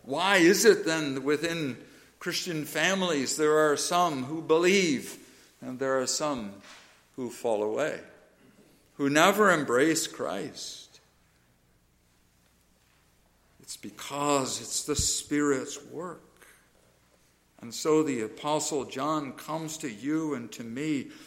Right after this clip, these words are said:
The whole Scriptures come to us. Jesus himself says to, to Peter, for example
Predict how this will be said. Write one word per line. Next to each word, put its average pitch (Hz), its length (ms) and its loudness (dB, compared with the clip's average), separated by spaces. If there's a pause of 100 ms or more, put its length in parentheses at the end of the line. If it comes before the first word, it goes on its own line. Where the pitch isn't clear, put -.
(100)
The 135 100 -4
whole 190 340 0
Scriptures - 960 -8
come 127 380 -10
to 117 200 -10
us. - 380 -16 (420)
Jesus 247 560 0
himself 208 720 -4
says 208 880 -6
to, - 180 -4 (280)
to 156 100 -2
Peter, 285 520 2
for 170 240 -2
example 117 720 -8